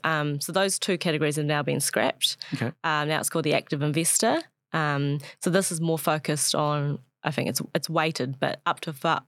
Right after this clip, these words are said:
Speaker 1: about five, fifteen million, um, for individu-, individuals to bring into the country, um, if they are more actively involved in, say, um, some of the New Zealand entities, which,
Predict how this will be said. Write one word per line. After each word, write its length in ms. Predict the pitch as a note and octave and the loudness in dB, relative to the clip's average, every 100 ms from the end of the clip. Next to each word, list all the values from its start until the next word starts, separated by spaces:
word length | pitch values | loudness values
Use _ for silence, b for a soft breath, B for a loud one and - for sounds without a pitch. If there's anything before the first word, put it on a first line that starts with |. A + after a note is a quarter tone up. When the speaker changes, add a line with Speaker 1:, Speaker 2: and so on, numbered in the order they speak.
| - | -6
Speaker 1:
about 260 | D#3 D3+ - | -2 -2 0
five, 220 | E3 D3 | -2 -2
fifteen 460 | - E3 F3 D#3+ D#3 | -2 -2 0 2 2
million, 400 | D#3+ F#3+ D4 D#4+ B B B - | 2 2 0 -2 B B B -4
um, 520 | F3 D3+ D3+ D3+ D3+ - _ _ - - | -2 0 0 0 0 -4 _ _ -12 -4
for 100 | - | 0
individu-, 400 | - E3+ E3 - | 0 0 -2 -2
individuals 460 | F3 D#3+ D#3 D3+ - | -2 0 0 -2 -2
to 80 | |
bring 140 | D#3 D3+ | 0 0
into 180 | D3+ - | 0 0
the 60 | |
country, 580 | G3 B3 - B3+ B3 A#3 - | 0 -2 0 2 2 0 -2
um, 500 | D#3+ D#3 D3+ D3+ D3+ B B B - | -2 0 0 0 -2 B B B -4
if 240 | F3+ - | -4 -2
they 300 | F3 E3+ E3 - | -2 0 0 0
are 260 | D3+ D3+ D3+ | 0 0 0
more 440 | D3+ D#3 D#3 D#3 - - | 0 2 0 -2 -6 -4
actively 540 | D#3 - E3 D3 D#3 | -2 -2 -2 0 0
involved 640 | - D#3 D#3+ D#3 D3+ C#3 | 0 0 0 0 -2 -2
in, 100 | - | -2
say, 580 | D3+ - D3 C#3+ C#3+ D3 - | 0 0 0 0 0 -2 -2
um, 220 | C#3+ C#3+ | -2 0
some 120 | - D#3 | 0 2
of 60 | |
the 80 | D#3 | 2
New 140 | D#3 | 0
Zealand 240 | D3 D#3 - | 0 0 0
entities, 540 | G3+ F3+ F#3 E3 E3 - | 0 0 0 2 0 0
which, 360 | C#3+ - - | 0 0 0